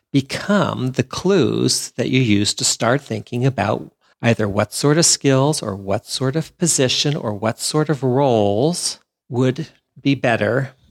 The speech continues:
for the next part of the journey. As we've done in the past, if in your skill set and professionally, you're satisfied and contributing and making a difference, if you're growing and developing and expanding those things and meeting people and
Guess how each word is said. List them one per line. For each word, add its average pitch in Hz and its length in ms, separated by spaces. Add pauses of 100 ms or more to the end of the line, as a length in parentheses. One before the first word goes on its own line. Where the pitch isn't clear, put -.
(120)
for 165 80
the 180 100
next 233 400
part 110 220
of 98 80
the 107 80
journey. 110 480 (180)
As 151 240
we've 143 160
done 135 280
in 127 300
the 117 100
past, 143 560
if - 280 (200)
in 139 200
your 127 180
skill 151 440
set 120 360
and 117 160
professionally, 131 1040 (240)
you're 120 140
satisfied 107 760
and 113 160
contributing 110 640
and 98 120
making 107 320
a - 40
difference, 127 600 (360)
if 170 220
you're 156 80
growing 117 480
and 113 120
developing 113 840 (180)
and - 140
expanding 135 720
those 110 240
things 117 440
and 107 240
meeting 107 380
people 113 480
and 110 460